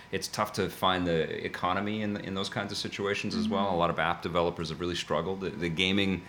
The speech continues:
Speaker 1: space on Android is just now starting to, uh, sort of reach, um, at, at least the play patterns. At least people are playing stuff on Android ab-, about as much as they're playing on I O S, but I don't think the revenue
Speaker 2: Yeah.
Speaker 1: stream is anywhere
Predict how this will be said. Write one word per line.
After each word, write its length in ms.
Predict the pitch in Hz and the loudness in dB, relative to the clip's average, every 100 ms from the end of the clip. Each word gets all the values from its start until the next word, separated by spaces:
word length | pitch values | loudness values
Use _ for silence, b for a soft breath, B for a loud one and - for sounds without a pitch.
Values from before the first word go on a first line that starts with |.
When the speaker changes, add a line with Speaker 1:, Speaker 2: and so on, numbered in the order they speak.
| B B | B B
Speaker 1:
space 540 | - - 110 101 101 98 | -4 0 4 4 4 2
on 120 | 90 | 2
Android 520 | 87 98 95 95 92 | 2 0 2 4 4
is 100 | 90 | 2
just 320 | - 113 - | -2 -4 -2
now 380 | 92 87 85 101 | 0 2 2 2
starting 440 | 101 101 92 87 85 | 2 2 2 0 -2
to, 300 | 87 82 76 - | 0 0 0 -8
uh, 40 | - | -12
sort 240 | - - 82 | -6 -2 -2
of 140 | 76 | 0
reach, 380 | 90 87 - - B B B - | -2 0 -4 -6 B B B -6
um, 440 | 78 76 67 64 - - | 0 2 0 -4 -8 -6
at, 140 | 98 - | -6 -4
at 180 | - 92 | -2 -2
least 220 | 95 104 | 0 -2
the 60 | 98 | -2
play 260 | - 98 98 | -2 -2 -2
patterns. 500 | - 101 107 120 98 | 0 0 0 -2 -4
At 80 | |
least 160 | 87 85 | -6 -4
people 240 | 95 92 | -4 -2
are 60 | 80 | -2
playing 580 | 80 90 85 87 92 90 | -2 -2 -2 0 -2 -4
stuff 320 | - - 95 95 | -6 -4 -4 -2
on 80 | |
Android 400 | 95 98 101 98 | -2 -2 0 0
ab-, 60 | 90 - | 0 -4
about 260 | 90 85 87 | 0 2 2
as 100 | 85 | 0
much 200 | 90 - | -2 -4
as 80 | 85 | -8
they're 80 | 87 | -8
playing 240 | 95 90 | -6 -4
on 80 | 87 | -2
I 120 | 90 | 0
O 80 | 90 | 0
S, 100 | 107 | 0
but 140 | 92 | 2
I 40 | 95 | 2
don't 140 | 98 | 2
think 140 | 98 85 | 0 0
the 80 | |
revenue 360 | 80 82 82 - | 2 2 2 0
Speaker 2:
Yeah. 40 | 73 | 0
Speaker 1:
stream 200 | 85 80 | 0 0
is 80 | 76 | -2
anywhere 380 | 73 76 73 | -2 -2 -4